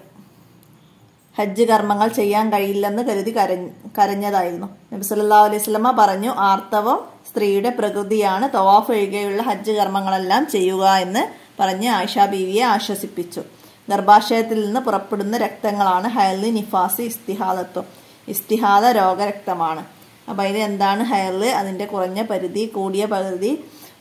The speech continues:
വയസ്സ്, അതൊക്കെ എഴുതുക. ഗർഭാശയത്തിൽ നിന്ന് പുറപ്പെടുന്ന, പ്രസവിച്ച ഉടനെ ഗർഭാശയത്തിൽ നിന്ന് പുറപ്പെടുന്ന രക്തമാണ് നിഫാസ്. അപ്പൊ അതൊക്കെ മനസ്സിലാക്കിയിട്ട് നിങ്ങൾ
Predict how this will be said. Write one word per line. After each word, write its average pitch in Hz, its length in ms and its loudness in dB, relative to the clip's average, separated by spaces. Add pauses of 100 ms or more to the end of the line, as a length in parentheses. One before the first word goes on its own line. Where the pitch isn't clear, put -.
വയസ്സ്, 185 460 0
അതൊക്കെ 208 520 2
എഴുതുക. 208 340 2 (160)
ഗർഭാശയത്തിൽ 202 720 2
നിന്ന് 208 120 -2
പുറപ്പെടുന്ന, 208 760 0 (1700)
പ്രസവിച്ച 220 440 2
ഉടനെ 220 300 2
ഗർഭാശയത്തിൽ 214 500 4
നിന്ന് 214 140 0
പുറപ്പെടുന്ന 208 500 0
രക്തമാണ് 208 840 2 (420)
നിഫാസ്. 214 600 4 (800)
അപ്പൊ 233 120 0
അതൊക്കെ 240 180 0
മനസ്സിലാക്കിയിട്ട് 226 840 -2
നിങ്ങൾ 233 280 -2